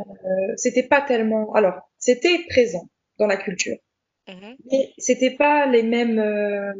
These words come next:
Speaker 1: Tu vois, par exemple, Secret Story qui passait sur T F un à l'époque, c'était pas
Speaker 2: Ah
Speaker 1: vraiment
Speaker 2: là là.
Speaker 1: un sujet, quoi, pour nous.
Speaker 2: Mhm.
Speaker 1: Nous, c'était Trace et M T V.
Speaker 2: Ah ouais, M T V.
Speaker 1: Voilà.
Speaker 2: Mhm.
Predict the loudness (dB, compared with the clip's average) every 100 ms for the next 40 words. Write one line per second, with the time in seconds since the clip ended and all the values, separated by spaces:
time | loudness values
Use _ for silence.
0 | -16 _ _ _ 0 4 4 2 0 -4
1 | -8 -4 -4 0 0 0 -2 -2 0 0
2 | -4 -6 -4 -4 -2 -4 -2 2 2 0
3 | -8 -10 -2 0 0 -2 -6 -8 -6 -6
4 | -6 -6 -2 -2 0 2 2 0 -6 -8
5 | -12 _ _ _ _ -10 -2 -2 -2 0
6 | -2 2 2 2 -2 -16 _ _ _ _
7 | _ _ _ 4 4 4 -4 -10 -12 -18
8 | _ _ _ _ 2 10 12 12 10 8
9 | 6 4 -6 -8 -2 2 2 0 -10 -20
10 | _ -20 -20 -20